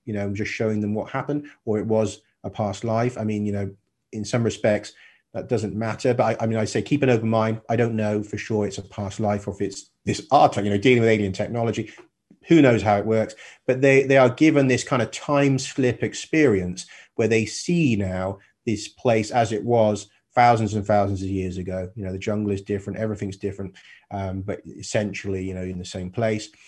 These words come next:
And then afterwards, when they come back out of it, you know, they kind of realize their, their relationships as well. I believe that, um, Jerry realized that in that life, he was very connected to Valerie's friend, you know, that they had had a relationship in that life. Um, Valerie realized she had been the,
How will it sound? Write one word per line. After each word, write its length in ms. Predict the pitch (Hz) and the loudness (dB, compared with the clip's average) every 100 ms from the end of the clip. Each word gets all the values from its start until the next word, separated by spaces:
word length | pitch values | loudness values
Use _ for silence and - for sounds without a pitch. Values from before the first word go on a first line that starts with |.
| - - - - _ _ _ _ _ - | -20 -20 -20 -20 _ _ _ _ _ -6
And 80 | 120 | 0
then 80 | 131 | 4
afterwards, 500 | 139 139 131 107 131 | 4 4 2 -2 0
when 100 | 120 | -2
they 100 | 110 | -2
come 260 | 123 113 | -2 0
back 220 | 107 - | -2 -2
out 180 | 127 123 | 0 2
of 100 | 95 | 0
it, 60 | 95 | -4
you 80 | 107 | -2
know, 60 | |
they 100 | 110 | -2
kind 180 | 120 202 | 0 2
of 120 | 143 | 6
realize 340 | 143 131 117 113 | 8 8 8 6
their, 340 | 120 117 113 | 4 4 2
their 180 | 110 113 | -2 0
relationships 640 | 110 117 107 104 - - 107 | 2 0 0 -4 -10 -12 -10
as 80 | |
well. 160 | 113 107 | -6 -4
I 80 | 101 | -4
believe 220 | 101 101 | -6 -6
that, 120 | 101 | -6
um, 140 | 101 98 | -8 -6
Jerry 340 | 117 110 107 | -4 -2 -2
realized 400 | 107 104 101 - | -2 -4 -4 -6
that 180 | 107 - _ _ 110 | -8 -10 _ _ -6
in 120 | 104 | -2
that 200 | 101 120 | -2 4
life, 400 | 120 98 95 - | 6 6 2 -4
he 80 | 104 | -4
was 140 | 98 | -2
very 140 | 101 | -4
connected 460 | 98 110 104 - 98 | -2 -4 -4 -8 -12
to 100 | - | -8
Valerie's 400 | 104 107 98 92 | 0 0 0 -2
friend, 580 | - 135 127 127 127 127 | 0 2 4 2 -2 -4
you 60 | 110 | -4
know, 100 | 101 | -4
that 140 | 95 | -4
they 80 | 104 | -4
had 100 | 101 | -4
had 100 | 104 | -4
a 60 | |
relationship 400 | 104 107 98 - | -4 -4 -6 -8
in 80 | 110 | -8
that 160 | 104 90 | -8 -6
life. 260 | 113 110 - - - _ 104 | -6 -6 -10 -20 -20 _ -6
Um, 320 | 101 98 101 | -4 -2 2
Valerie 480 | 113 120 117 110 110 | 4 6 4 2 2
realized 340 | 110 110 104 | 2 2 2
she 220 | - 127 | -2 0
had 160 | 117 104 | 0 0
been 240 | 107 104 | -2 0
the, 320 | 104 101 101 | -2 -2 -4